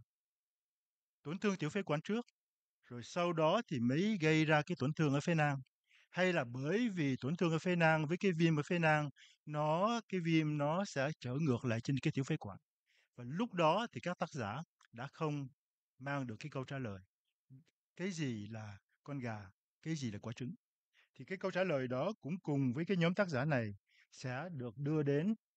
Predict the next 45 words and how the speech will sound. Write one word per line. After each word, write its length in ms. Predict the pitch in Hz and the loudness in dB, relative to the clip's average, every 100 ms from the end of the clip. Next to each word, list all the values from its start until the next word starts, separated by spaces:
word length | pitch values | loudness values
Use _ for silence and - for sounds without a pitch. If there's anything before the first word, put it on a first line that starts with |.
| _ | _
qua 180 | - 151 | -2 -2
cái 120 | 190 | 0
bài 120 | 139 | -4
báo 140 | 107 127 | -4 -2
cáo 380 | 143 135 180 196 _ - | 2 2 0 -4 _ -16
được 180 | 110 131 | -12 -6
đăng 320 | 135 131 127 _ _ _ _ _ - | -2 -2 -4 _ _ _ _ _ -10
đúng 220 | 147 170 | -6 -4
một 120 | 147 | -4
năm 120 | 135 | -4
sau 340 | 123 139 123 120 _ _ _ | -2 0 0 -2 _ _ _
tại, 320 | 120 110 123 156 | -12 -10 -12 -16
ờ, 220 | 127 120 - | -16 -18 -18
cái 100 | 151 | -14
tạp 160 | 127 - | -12 -10
chí 340 | 135 127 165 - _ - | -8 -8 -8 -14 _ -16
Hô 80 | 131 | -12
hấp 140 | 165 - | -12 -12
của 180 | 113 123 | -18 -14
Hội 320 | 104 107 120 _ _ | -14 -16 -18 _ _
Hô 60 | 139 | -16
hấp 100 | 147 | -12
Hoa 100 | 131 - | -12 -12
Kỳ. 160 | 107 - _ _ _ _ _ _ _ _ _ _ _ | -18 -20 _ _ _ _ _ _ _ _ _ _ _
Và 100 | 139 | -8
ở 80 | 156 | -2
đây 240 | 165 165 165 | 0 0 -2
thì, 300 | 139 117 104 _ _ _ | -4 -4 -8 _ _ _
ờ, 200 | 127 120 | -18 -12
quý 120 | 170 180 | -6 -4
đồng 120 | 135 | -2
nghiệp 120 | 127 | -4
thấy 140 | 165 180 | -2 0
rằng 180 | 165 127 | 0 0
là 280 | 117 110 - _ _ _ _ _ _ | -2 -4 -10 _ _ _ _ _ _
người 140 | 135 | -14
ta 140 | 135 156 | -6 -4
nói 200 | 156 185 | 0 0
rằng 180 | 156 131 | 0 0
là 380 | 123 113 107 113 _ | 0 -2 -4 -8 _
tổn 200 | - 131 | -4 0
thương 200 | 165 165 | 4 4
tiểu 120 | 143 139 | 2 -4
phế 140 | 180 | -4
quản 380 | - 120 107 | -4 -4 -4